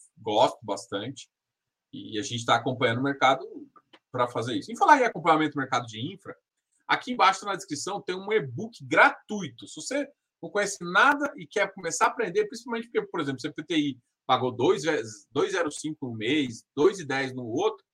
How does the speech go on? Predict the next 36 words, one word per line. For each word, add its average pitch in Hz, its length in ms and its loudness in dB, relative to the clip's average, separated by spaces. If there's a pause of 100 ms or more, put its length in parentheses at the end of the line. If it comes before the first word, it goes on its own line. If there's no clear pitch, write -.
(200)
se - 120 -20
quiser 294 200 0
conhecer 247 320 2
um 233 120 -4
pouquinho 214 340 -4
sobre 208 340 -6 (300)
qual, 214 400 6
é, 160 100 4
qual 214 200 -2
que 220 80 -2
é - 20 4
a - 20 0
estrutura 208 760 -4
de - 100 -10
capital, - 640 0 (300)
como 175 200 -4
é 208 100 4
que, 196 340 -10
é, 156 400 0
rege 156 640 -2
esse 151 240 -4
mercado, 139 680 2 (480)
baixa 226 360 6
esse 220 120 -6
e-book 156 320 -8
gratuito, - 680 -2 (280)
tá? 123 240 -2 (560)
Tá 143 140 4
aqui 151 200 -4
embaixo 143 380 2
na 127 80 -6
descrição 117 360 -12
do 110 120 -10
vídeo, 113 300 -6
e-book, 113 420 -6
e-book, 110 340 -8